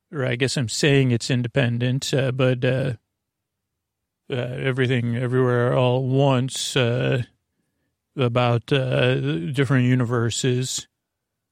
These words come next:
and, uh, probably different, uh, well, yeah, then, uh,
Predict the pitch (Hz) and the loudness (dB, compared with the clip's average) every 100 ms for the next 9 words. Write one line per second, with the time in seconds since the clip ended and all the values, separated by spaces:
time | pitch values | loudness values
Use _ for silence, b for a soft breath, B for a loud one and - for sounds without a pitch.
0 | _ _ - 131 127 123 123 123 123 120 | _ _ -4 -2 0 0 -4 -4 -2 -2
1 | 127 139 131 110 _ _ _ _ _ 202 | -2 -2 -4 -6 _ _ _ _ _ 2
2 | 170 135 139 156 170 180 202 220 214 123 | 2 4 2 0 -2 0 2 4 4 2
3 | 127 127 135 127 120 120 123 | 2 0 0 0 2 0 -2